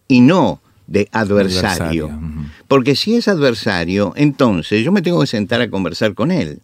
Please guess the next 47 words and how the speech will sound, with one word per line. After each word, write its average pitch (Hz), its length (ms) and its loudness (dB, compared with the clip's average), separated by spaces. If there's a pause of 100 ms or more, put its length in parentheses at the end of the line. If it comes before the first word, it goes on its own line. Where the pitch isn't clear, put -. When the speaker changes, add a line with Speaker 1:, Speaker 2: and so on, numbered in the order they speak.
(120)
Speaker 2:
Ujú. 82 380 -6
Speaker 1:
y 120 120 2
tengo 156 220 4
que 117 80 -4
escucharlo. 101 800 -4 (260)
Al 131 140 0
enemigo 156 340 2
no 151 100 0
se 156 100 -2
lo 127 60 2
escucha, 101 540 -4
directamente 127 640 0
se 110 60 -6
Speaker 2:
Se 101 60 -4
Speaker 1:
lo 98 100 0
Speaker 2:
lo 95 60 0
Speaker 1:
elimina. 104 460 0
Speaker 2:
destruye, 80 220 -12
ujú. 85 180 -10 (240)
Speaker 1:
Y 151 140 -2
tenemos, 214 420 2
tenemos 190 360 0
que 156 100 -4
tener 165 240 0
cuidado 180 420 2
de 160 100 4
no 185 140 2
caer 170 240 2
en 165 120 2
esto, 120 400 -2
porque 123 340 0
el 139 100 -2
corazón 151 500 0
humano 190 500 0 (100)
es 180 280 -2 (120)
perverso. 139 1000 0
Speaker 2:
Ujú. 107 360 -2 (140)
Speaker 1:
Más 180 260 0
que 160 160 -2
todas 180 340 0
las 156 140 0
cosas, 113 680 0
dice 110 480 -2
la 98 100 -2
pa-, - 260 -4
la 104 140 0
Biblia, 90 520 -4